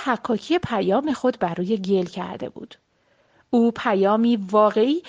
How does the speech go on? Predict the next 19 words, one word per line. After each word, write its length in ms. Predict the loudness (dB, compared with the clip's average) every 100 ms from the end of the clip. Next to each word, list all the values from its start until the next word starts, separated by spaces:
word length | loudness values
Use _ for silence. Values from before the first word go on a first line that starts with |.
| -16 -2
برای 260 | 2 2
همدردان 720 | 0 -2 -2 -2 -2 0 -2
خود 260 | -2 -6 -6
داشت. 300 | -6 -10 -12 -20 -10
پیامی 380 | 0 4 4 4
مهم 320 | 4 4 2
که 120 | 0
پس 220 | -2 -2 -2
از 140 | 0
گذشت 340 | 0 2 0 -2
پنج 560 | -6 -2 0 0 -6 -4
هزار 360 | -2 0 0
سال 420 | -2 -2 2 2 0 -8 -6
از 220 | -2 2 4
میان 260 | 4 2
خرابه‌های 720 | -2 -4 -2 -2 -2 -2 -4
بابل 400 | -2 0 0 -2
سر 320 | -4 -8 -6
برآورده 680 | -2 -2 -2 -4 -6 -6 -8